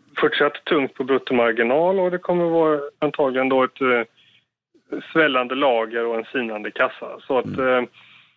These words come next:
Speaker 2: Samtidigt har ju kursen gått väldigt svagt inför här, så
Speaker 1: Ja, absolut. Så att jag skulle komma fram till mitt, eh, mitt ändlösa resonemang här, och det var ju då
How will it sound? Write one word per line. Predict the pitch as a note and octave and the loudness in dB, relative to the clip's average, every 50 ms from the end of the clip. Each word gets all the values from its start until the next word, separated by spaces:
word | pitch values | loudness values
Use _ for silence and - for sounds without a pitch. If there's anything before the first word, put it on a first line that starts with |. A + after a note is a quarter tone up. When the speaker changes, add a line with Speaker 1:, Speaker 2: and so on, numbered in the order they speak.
| _ _ - | _ _ -10
Speaker 2:
Samtidigt | - C3+ B2 A2 - C3 B2+ A#2+ | -6 -4 -4 -2 -2 -4 -2 0
har | D3+ C#3 | 0 0
ju | C#3 | 0
kursen | C3 - D3 C#3+ - - D3+ C#3 | 0 0 -2 -2 0 0 0 0
gått | C3+ B2+ C3 | 0 0 0
väldigt | B2 A#2+ A#2 B2 A#2 | 0 0 0 -2 -4
svagt | - B2 G#2 G2+ G2+ - | 0 0 0 0 0 -4
inför | - G#2 G2+ G2 B2 A#2 A2 G#2 | -6 -6 -4 -2 -2 0 0 0
här, | F#2+ F#2+ - G2 | -2 -4 -6 -6
så | G2+ A2+ G#2+ G#2+ G2+ G2+ - _ _ _ _ _ _ _ _ _ _ _ _ _ _ _ _ _ _ _ _ _ - | -4 -4 -4 -4 -4 -8 -14 _ _ _ _ _ _ _ _ _ _ _ _ _ _ _ _ _ _ _ _ _ 2
Speaker 1:
Ja, | - F3 | 2 2
absolut. | F#3 - A#3+ G3 - - | 4 4 2 0 0 -2
Så | - | -6
att | F3+ - | -4 -2
jag | G3 F#3 E3 | -2 -2 0
skulle | - G3+ F#3+ | -2 -6 -6
komma | - - F#3 F3+ E3+ | -6 -4 -4 -4 -2
fram | - G3 D#3+ C#3+ | 0 -2 -2 -2
till | - - F3+ F3+ F3+ | -4 -4 -4 -2 -2
mitt, | F#3 F3+ F3 - | -2 -4 -4 -4
eh, | F3+ E3+ | -6 -4
mitt | E3 D#3+ D#3+ D#3+ D#3+ D#3+ D#3+ D#3 D3 C#3+ - D#3+ | -4 -6 -6 -8 -6 -2 -2 -2 -2 -2 -4 0
ändlösa | F3 E3 D#3 C3+ C3+ B2+ - - D#3 C#3 | 0 0 0 2 -2 -2 -2 0 0 0
resonemang | C#3 - - D3+ D3 D3 D3+ D#3 D#3+ E3 E3 | 0 -2 -2 -4 -4 -2 0 0 0 0 0
här, | E3 D#3+ C3 A#2+ | -2 0 0 0
och | B2 | -2
det | A#2 B2 | -4 -4
var | B2+ C3+ B2+ B2 B2 B2 | -2 0 2 2 2 0
ju | A#2+ | -2
då | B2 A#2 A#2 A#2 A#2 - | -6 -8 -8 -8 -8 -10